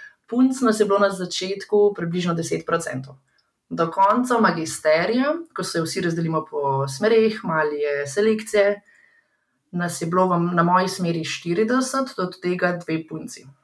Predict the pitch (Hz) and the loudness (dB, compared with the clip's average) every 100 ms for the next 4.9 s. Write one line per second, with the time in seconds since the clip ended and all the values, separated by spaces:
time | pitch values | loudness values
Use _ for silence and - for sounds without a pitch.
0 | - 165 170 214 214 202 202 190 240 208 | -10 -4 -2 2 2 2 0 0 2 2
1 | 190 185 180 180 - 180 175 175 175 175 | 2 -2 -4 -4 -4 -4 -2 -2 -2 -2
2 | 165 165 165 151 170 165 160 165 156 165 | -4 -6 -2 0 0 0 2 2 4 4
3 | 170 202 - 156 151 151 147 139 156 151 | 4 2 0 0 2 2 0 -6 -2 -2
4 | 151 151 - - - - - - | -2 -4 -4 -8 -8 -8 -8 -10